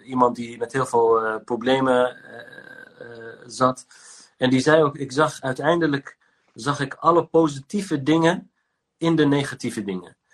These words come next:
Eh, hij zei, Ja, ik werd ontslagen uit mijn, uit mijn, eh, uit mijn baan. Eh, maar het eerste waar ik aan dacht is, weet je, ik, ik ben al nu ontslagen, maar ik heb drie kinderen. En die drie kinderen, die heb ik al zo lang <laughs> verwaarloosd. Ik heb ze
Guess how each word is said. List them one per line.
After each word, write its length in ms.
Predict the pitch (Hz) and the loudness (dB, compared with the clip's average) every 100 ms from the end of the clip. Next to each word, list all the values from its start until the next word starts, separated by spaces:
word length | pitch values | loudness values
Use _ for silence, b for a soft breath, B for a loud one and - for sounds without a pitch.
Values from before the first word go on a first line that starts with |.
| b b | b b
Eh, 680 | - 110 110 113 113 113 117 | -16 -10 -6 -4 -2 -2 -4
hij 100 | 117 | -6
zei, 160 | 123 131 | -2 0
Ja, 80 | 131 | 0
ik 120 | 131 | 0
werd 240 | 135 131 | 0 0
ontslagen 600 | 131 117 - 135 143 143 | -4 -4 4 4 6 2
uit 120 | 117 123 | 2 2
mijn, 300 | 120 120 120 | 2 2 0
uit 180 | 120 113 | -4 -8
mijn, 300 | 110 110 110 | -8 -6 -6
eh, 580 | 110 110 110 110 - | -6 -6 -8 -10 -14
uit 260 | - 113 113 | -12 -10 -6
mijn 120 | 120 | -2
baan. 340 | 117 135 151 - b b b b b | 4 4 2 -4 b b b b b
Eh, 280 | 123 117 - | -10 -8 -6
maar 160 | 127 | -6
het 80 | 123 | -2
eerste 260 | 160 160 143 | -2 -2 0
waar 180 | 147 139 | 2 2
ik 100 | 139 | -2
aan 180 | 135 | -4
dacht 220 | 135 139 - | -2 -4 -6
is, 200 | 120 113 | -12 -6
weet 240 | 143 143 | -6 -6
je, 260 | 165 180 - | -8 -8 -10
ik, 220 | 143 139 _ _ - | -14 -14 _ _ -16
ik 160 | 139 | -8
ben 140 | 143 139 | -4 -2
al 120 | 139 | 0
nu 100 | 147 | -2
ontslagen, 640 | 143 131 139 135 143 151 131 | -2 -2 2 2 2 -6 -8
maar 160 | 127 | -12
ik 100 | 127 | -10
heb 140 | 139 - - - | -12 -12 -18 -10
drie 280 | 120 139 | -2 -2
kinderen. 540 | 143 196 165 123 127 - | 0 -2 2 2 0 -2
En 160 | 131 | -8
die 160 | 135 135 | -4 -4
drie 200 | 131 143 | 0 -2
kinderen, 380 | - 180 143 135 | 0 -2 -2 0
die 120 | 143 | 0
heb 160 | 147 143 | 2 0
ik 200 | 139 - _ _ _ _ | -4 -12 _ _ _ _
al 180 | 131 135 | 0 0
zo 280 | 127 156 160 | 4 4 6
lang 220 | 156 151 | 4 0
<laughs> 40 | |
verwaarloosd. 640 | 127 120 120 135 120 117 - | -6 -4 -2 -2 -2 -6 -8
Ik 100 | - | -8
heb 140 | 139 | -8
ze 200 | 123 135 | -8 -10